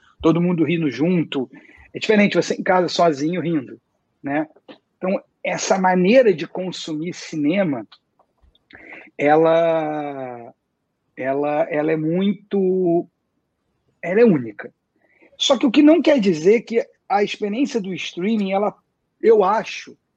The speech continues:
ela populariza mais o cinema e o interesse das pessoas pela sétima arte. Eu acho que o streaming, ele faz bem.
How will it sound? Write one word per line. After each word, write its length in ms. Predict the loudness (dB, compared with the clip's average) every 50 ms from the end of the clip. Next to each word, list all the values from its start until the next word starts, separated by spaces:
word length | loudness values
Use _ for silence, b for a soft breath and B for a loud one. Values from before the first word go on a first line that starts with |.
| _
ela 160 | -12 -10 -10 -12
populariza 1040 | -12 _ -10 -8 -8 -8 -8 -6 -2 -2 0 0 0 0 0 0 0 0 2 0 0
mais 320 | 0 0 -2 -2 -2 -4
o 60 | -6
cinema 560 | -10 -8 -6 -6 -4 -4 -4 -6 -8 -10 -14 _ _ _ _ _ _ _ -6
e 80 | -4
o 40 | -2
interesse 500 | -2 2 4 4 6 6 6 4 2 2
das 140 | 0 -2 0
pessoas 420 | 0 0 0 2 4 4 4 4
pela 260 | 2 0 -2 0 0 -2
sétima 380 | -4 -4 -6 -6 -6 -4 -2
arte. 580 | -2 -2 -4 -4 -8 -12 _ _ -20 -20 -20 -20 _ b b b b b b b -2
Eu 120 | 2 4
acho 260 | 4 2 2 -2 -6
que 100 | -4 -4
o 80 | -2 -2
streaming, 540 | -2 -4 -6 -6 -6 -6 -4 -2 -2 0 2
ele 180 | 2 2 0
faz 440 | -2 0 0 0 2 0 -2 -4 -6
bem. 520 | -8 -8 -2 2 4 4 4 2 0 -6